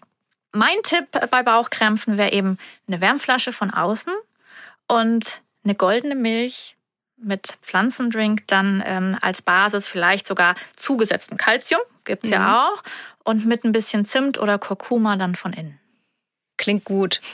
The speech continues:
Speaker 2: Klingt auch so richtig irgendwie, man hat ja dann auch manchmal das Bedürfnis, sich so ein bisschen einzumummeln,
Speaker 1: Ja.
Speaker 2: ne, in so eine Decke zu rollen.
Speaker 1: Ja.
Speaker 2: Und das klingt irgendwie so, als würd, würd man sich damit richtig was Gutes tun. An dieser Stelle müssen wir allerdings noch einen kleinen Hinweis geben.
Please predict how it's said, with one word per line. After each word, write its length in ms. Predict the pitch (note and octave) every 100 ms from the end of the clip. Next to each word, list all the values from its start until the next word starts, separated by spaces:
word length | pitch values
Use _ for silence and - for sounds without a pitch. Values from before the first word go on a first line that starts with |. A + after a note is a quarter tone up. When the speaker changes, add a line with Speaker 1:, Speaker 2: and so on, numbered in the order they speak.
| -
Speaker 2:
Klingt 220 | - A3 F#3+
auch 80 |
so 120 | F#3+ G3
richtig 440 | G#3+ - G#3 -
irgendwie, 440 | F3 G3 F#3+ F#3+
man 180 | G3 G3
hat 140 | G#3+ A#3+
ja 80 |
dann 120 | F#3+ F3+
auch 60 |
manchmal 300 | F#3+ G3 F#3+
das 120 | F3+
Bedürfnis, 460 | - F#3 F#3 F#3 F3
sich 140 | F#3
so 40 | F#3
ein 60 |
bisschen 240 | F3 - F#3
einzumummeln, 1800 | F#3+ F#3 G3+ F#3 F3+ - - - - - _ - A3 A3+ A3+ A3 A3+
Speaker 1:
Ja. 220 | G#3+ A3+ B3
Speaker 2:
ne, 60 |
in 60 | A3+
so 60 | A3+
eine 160 | A3+
Decke 260 | G#3+ A3 A#3
zu 180 | - A3+
rollen. 540 | G3 G3 G3+ G3+ G3+
Speaker 1:
Ja. 80 | F#3+
Speaker 2:
Und 240 | F#3+ - -
das 120 | G3+ -
klingt 260 | A3 G#3+
irgendwie 220 | G3 G3 G3
so, 100 | G3+
als 240 | F#3 -
würd, 220 | G#3 -
würd 220 | F3+ G3+ G3
man 120 | F#3+
sich 120 | G3
damit 280 | G3 F#3+ -
richtig 400 | F#3+ - F#3 -
was 200 | F#3+ -
Gutes 360 | F#3 - F3
tun. 300 | - F3 E3+ E3 - - - _ _ -
An 100 | G3
dieser 220 | G#3 C4
Stelle 440 | B3+ A#3+ B3 B3 -
müssen 400 | A3+ B3 A#3+ G#3+
wir 180 | G#3+
allerdings 340 | G3+ G#3+ G#3+ G#3
noch 100 | G#3+
einen 100 | G#3+
kleinen 240 | G#3+ G#3
Hinweis 500 | F#3+ A3 A3+ G#3 G3
geben. 600 | - F3 E3+ E3+ E3 -